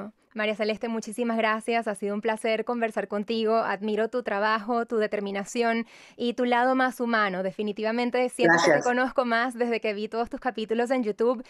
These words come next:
Speaker 2: y me encanta la mujer
Speaker 1: Bueno.
Speaker 2: que eres, tanto profesional como, como emocionalmente hablando.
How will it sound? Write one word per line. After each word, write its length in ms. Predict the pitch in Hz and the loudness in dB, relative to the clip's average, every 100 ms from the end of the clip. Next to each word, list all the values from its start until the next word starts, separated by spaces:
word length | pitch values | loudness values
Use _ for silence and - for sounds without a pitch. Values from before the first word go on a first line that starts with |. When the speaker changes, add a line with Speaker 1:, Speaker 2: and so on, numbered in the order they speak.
| - - | -20 -14
Speaker 2:
y 120 | - 247 | -2 0
me 100 | 247 | 2
encanta 360 | 254 262 269 | 2 2 2
la 120 | 311 | 0
mujer 300 | 285 233 220 208 | 0 0 0 2
Speaker 1:
Bueno. 140 | 240 | 2
Speaker 2:
que 120 | 226 | 2
eres, 340 | 202 175 180 - | 0 -2 -8 -6
tanto 280 | - 233 240 | -2 0 -2
profesional 680 | 233 240 240 240 233 277 330 | -2 0 0 0 0 0 0
como, 520 | 285 254 233 202 190 - | 0 2 2 0 -2 -4
como 400 | 220 214 202 185 220 - | -2 0 -2 -6 _ -6
emocionalmente 800 | 233 233 220 214 220 226 226 214 | -2 -2 -2 -2 0 -2 -2 -2
hablando. 540 | 202 180 165 165 - | -2 -4 -6 -10 -12